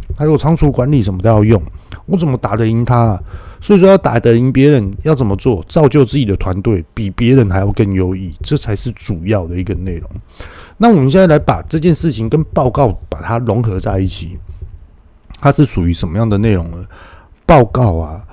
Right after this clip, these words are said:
首先我要先跟各位 Parkers 讲一下，今天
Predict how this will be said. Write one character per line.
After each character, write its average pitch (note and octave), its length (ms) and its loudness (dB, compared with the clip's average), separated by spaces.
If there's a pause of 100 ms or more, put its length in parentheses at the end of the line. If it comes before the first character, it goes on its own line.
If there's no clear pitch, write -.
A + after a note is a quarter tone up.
(340)
首 G2+ 240 0
先 C#3 240 4
我 G#2 180 2
要 A#2+ 140 6
先 B2 200 2
跟 A#2+ 200 0
各 B2 100 -2
位 A2 100 2
Parkers G2 440 -2
讲 E2 160 -10
一 D2+ 140 -16
下， - 300 -2 (1300)
今 E3+ 160 0
天 F3+ 300 4